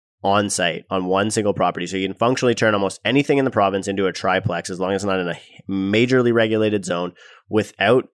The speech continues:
it possibly being rejected by the municipality. They actually can't take it to the O M B. This has been verified to me in a public Twitter thread by a major municipal planner. They actually can't take you to the Ontario Municipal Board, which is basically where they would fight you. So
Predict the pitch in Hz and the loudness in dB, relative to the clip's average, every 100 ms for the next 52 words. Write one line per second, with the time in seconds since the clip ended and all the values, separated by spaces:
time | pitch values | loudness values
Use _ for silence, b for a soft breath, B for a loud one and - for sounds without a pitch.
0 | _ - 110 - - 98 104 101 107 95 | _ -4 -4 -4 0 0 0 -2 -2 0
1 | 95 95 87 92 90 95 90 87 87 87 | -2 -2 -2 -2 -2 -4 -4 -4 -4 -6
2 | 85 80 90 85 85 82 85 95 101 - | -6 -8 -8 -8 -6 -8 -4 0 0 0
3 | 120 - 123 131 - - 127 131 95 - | -4 -4 -2 -2 -2 0 0 2 -2 -2
4 | 98 101 98 90 85 104 127 147 120 117 | -2 0 0 -4 -6 -6 -2 0 2 2
5 | 135 120 107 104 101 98 98 117 143 175 | 2 2 0 0 -4 -2 -2 0 0 -2
6 | - 190 170 - 107 95 90 98 101 98 | 0 0 0 0 0 0 2 2 2 0
7 | 101 98 98 113 131 131 120 117 - 104 | -4 -2 0 0 2 2 2 -2 -4 -6
8 | 101 107 90 90 B B B - 110 123 | -2 0 0 -4 B B B -2 0 0
9 | 113 135 139 131 123 113 110 101 98 - | 0 -2 0 -2 0 -2 -2 -2 -2 -4
10 | 98 104 101 101 98 95 107 - - 98 | -4 2 2 2 0 -2 0 0 0 -2
11 | 85 82 82 95 98 92 87 87 90 90 | -2 -6 -6 -6 -6 -6 -6 -6 -6 -4
12 | 92 92 90 85 87 101 104 78 85 - | -4 -4 -4 -6 -4 0 0 -2 -10 -2
13 | 98 | -2